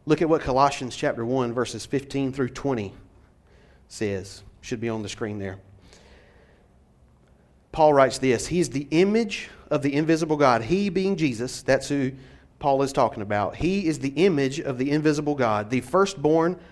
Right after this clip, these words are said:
of all creation. For by him," again, Jesus, "all things were created in heaven and on earth,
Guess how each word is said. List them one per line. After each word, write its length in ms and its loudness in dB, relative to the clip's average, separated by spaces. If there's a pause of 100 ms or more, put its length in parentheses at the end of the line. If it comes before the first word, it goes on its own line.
(160)
of 180 4
all 360 0
creation. 680 -2 (760)
For 180 0
by 300 4
him," 520 0
again, 380 -4
Jesus, 480 -4 (320)
"all 280 2
things 340 0
were 120 2
created 560 0 (200)
in 120 -6
heaven 520 0
and 140 0
on 180 2
earth, 320 -2